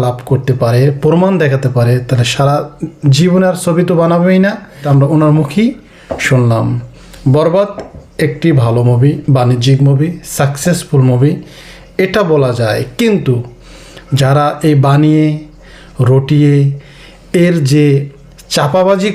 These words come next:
করে, যে এটাকে যে আরও পাম দিয়ে ফুলাচ্ছে, এটা সব থেকে খারাপ।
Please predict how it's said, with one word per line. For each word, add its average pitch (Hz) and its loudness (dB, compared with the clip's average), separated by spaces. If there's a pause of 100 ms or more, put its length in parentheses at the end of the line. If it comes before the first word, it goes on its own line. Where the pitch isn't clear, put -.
করে, 175 2 (640)
যে 143 4
এটাকে 156 0 (100)
যে 165 2 (140)
আরও 160 2 (140)
পাম 165 0 (120)
দিয়ে 202 0 (120)
ফুলাচ্ছে, 185 0 (260)
এটা 196 -2 (140)
সব 170 -2 (140)
থেকে 131 0 (400)
খারাপ। 107 -2